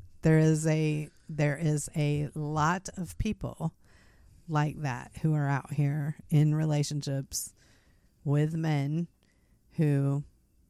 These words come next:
are just at home living off the woman. It's like, "Well, you wanna be a woman's libber, do it." You,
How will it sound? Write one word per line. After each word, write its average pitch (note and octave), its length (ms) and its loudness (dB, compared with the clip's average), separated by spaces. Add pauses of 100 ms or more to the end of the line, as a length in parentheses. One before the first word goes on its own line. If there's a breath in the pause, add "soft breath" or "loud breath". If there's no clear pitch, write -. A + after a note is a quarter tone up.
(500)
are C#3 80 0
just D3 300 -2
at - 160 -4
home D3+ 440 4
living D3 300 2
off D#3+ 180 0
the E3+ 100 -2
woman. D#3 500 2
It's - 180 -2
like, D#3 180 -4
"Well, D#3 120 -2
you D#3 180 0
wanna E3 240 2
be E3 180 0
a E3 120 2
woman's E3+ 640 2
libber, F3+ 520 2 (100)
do E3+ 220 4
it." C3 200 0
You, E3+ 260 0